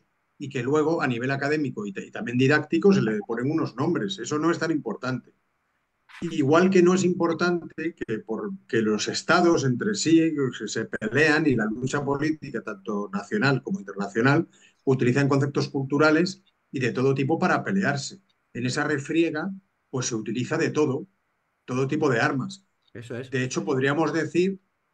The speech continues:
Speaker 1: pues seguramente, aunque aquí realmente no somos especialistas, pero que la ma-, todos los estados nacionales tienen su, digamos, y las naciones-estado tienen su relato,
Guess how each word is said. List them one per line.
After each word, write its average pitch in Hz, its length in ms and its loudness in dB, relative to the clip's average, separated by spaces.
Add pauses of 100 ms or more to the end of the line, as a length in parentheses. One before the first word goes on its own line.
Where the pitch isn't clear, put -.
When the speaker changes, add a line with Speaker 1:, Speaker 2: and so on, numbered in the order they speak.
(540)
Speaker 1:
pues 131 180 -8
seguramente, 147 540 2
aunque 143 140 -2
aquí 139 300 -4 (120)
realmente 151 340 -2
no 127 100 0
somos 123 320 -4 (100)
especialistas, 113 800 -2
pero 101 300 -4 (440)
que 135 120 2
la 117 140 2
ma-, 113 340 0
todos 160 240 6
los 165 160 2
estados 185 500 0
nacionales 170 840 0 (720)
tienen 156 260 2
su, 131 400 -4
digamos, 135 420 -4
y 110 40 -6
las 107 240 -6
naciones-estado 131 920 -2 (440)
tienen 156 260 2
su 190 180 2
relato, 151 540 0